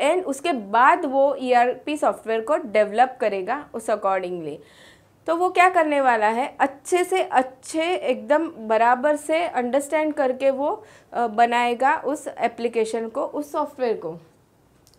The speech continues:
इसलिए उन लोगों ने बताया, "This means that the E R P software reflects।"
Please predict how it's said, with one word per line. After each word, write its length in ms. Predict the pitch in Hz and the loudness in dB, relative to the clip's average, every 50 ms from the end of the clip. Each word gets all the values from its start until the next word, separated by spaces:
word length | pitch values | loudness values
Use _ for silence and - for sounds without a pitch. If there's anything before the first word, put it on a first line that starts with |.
| _ - 233 | _ -14 -14
इसलिए 240 | 226 - 269 294 | -12 -6 -4 -2
उन 140 | 320 320 320 | -2 -2 -2
लोगों 160 | 311 302 302 | -2 0 0
ने 60 | 302 294 | -2 -2
बताया, 220 | 302 302 320 330 | -2 -2 -2 -2
"This 200 | 269 240 262 262 | 0 -2 -4 -4
means 300 | 311 311 349 381 359 359 - 320 | -6 -8 -4 -4 -4 -4 -2 0
that 240 | 269 247 226 202 196 | 0 0 0 -2 -4
the 140 | 208 214 233 - - - - - - _ - - | -6 -6 -6 -10 -18 -20 -20 -20 -20 _ -12 -8
E 120 | 269 311 | -4 0
R 240 | 311 311 320 311 302 | 2 2 2 0 -2
P 160 | 349 349 330 330 | -4 -4 -2 0
software 520 | 262 240 247 - - 269 285 294 240 233 | -2 -2 -2 -2 -2 0 0 2 0 0
reflects।" 480 | 220 - - 226 233 240 220 180 - | -2 -4 -4 2 2 2 2 2 -2